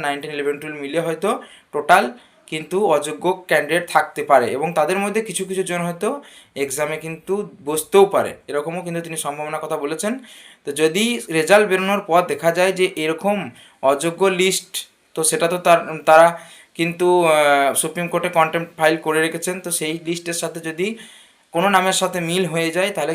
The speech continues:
কিন্তু একটা আবার কিন্তু এই প্যানেলও কিন্তু একটা মানে মুশকিলের মধ্যে পড়তে চলেছে। তো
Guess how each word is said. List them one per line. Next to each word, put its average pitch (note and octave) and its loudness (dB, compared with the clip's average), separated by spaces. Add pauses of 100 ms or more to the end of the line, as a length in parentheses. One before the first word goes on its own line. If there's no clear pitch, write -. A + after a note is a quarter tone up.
কিন্তু D#3+ -6 (560)
একটা F3+ 0 (720)
আবার E3+ 6 (100)
কিন্তু F3 -4 (220)
এই D#3 -2 (140)
প্যানেলও E3+ 2 (100)
কিন্তু E3 -6 (200)
একটা E3 -4 (640)
মানে C3+ -4 (960)
মুশকিলের E3+ 2 (200)
মধ্যে D3 -2 (100)
পড়তে D3 -4
চলেছে। B2+ -4 (680)
তো D#3 0